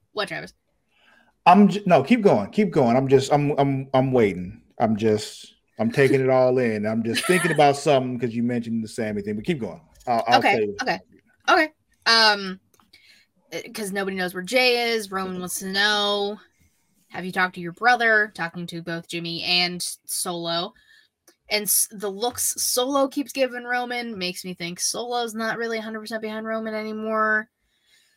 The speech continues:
Speaker 1: I don't know. Roman comes out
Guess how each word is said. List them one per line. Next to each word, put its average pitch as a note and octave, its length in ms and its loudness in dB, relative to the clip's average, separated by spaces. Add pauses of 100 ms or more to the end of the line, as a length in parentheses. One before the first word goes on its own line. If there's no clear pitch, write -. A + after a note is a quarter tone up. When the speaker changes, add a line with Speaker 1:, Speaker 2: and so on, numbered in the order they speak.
(440)
Speaker 1:
I - 180 0
don't - 220 -10
know. B3 680 4 (260)
Roman F#3 280 -6
comes F#3 340 -10
out A3 480 2